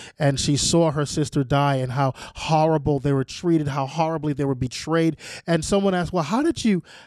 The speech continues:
how did you find it in you to forgive?" And she could only give glory to God for the ability to forgive, because the depth of her,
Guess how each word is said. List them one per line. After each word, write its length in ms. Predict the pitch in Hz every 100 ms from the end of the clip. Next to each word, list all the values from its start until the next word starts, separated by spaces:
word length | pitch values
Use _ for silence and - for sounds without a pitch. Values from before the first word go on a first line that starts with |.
| _
how 380 | - 185 240 269
did 260 | 240 -
you 80 | 202
find 640 | - - - 175 208 208
it 160 | 180 - -
in 200 | 196 208
you 120 | 196
to 120 | 180
forgive?" 920 | 151 151 120 107 156 196 262 139 - - - - - _ _ _
And 200 | 202 190
she 160 | - 233
could 160 | 214 -
only 380 | 214 233 247 240
give 320 | 180 214 160
glory 500 | 143 180 202 214 208
to 200 | 196 180
God 520 | 147 127 185 185 175
for 160 | - 165
the 140 | 147
ability 520 | 151 123 170 180 - 175
to 100 | 156
forgive, 720 | - 151 147 160 - - -
because 240 | 196 - 175
the 100 | 170
depth 460 | 139 175 214 - -
of 180 | 196 165
her, 400 | 156 185 185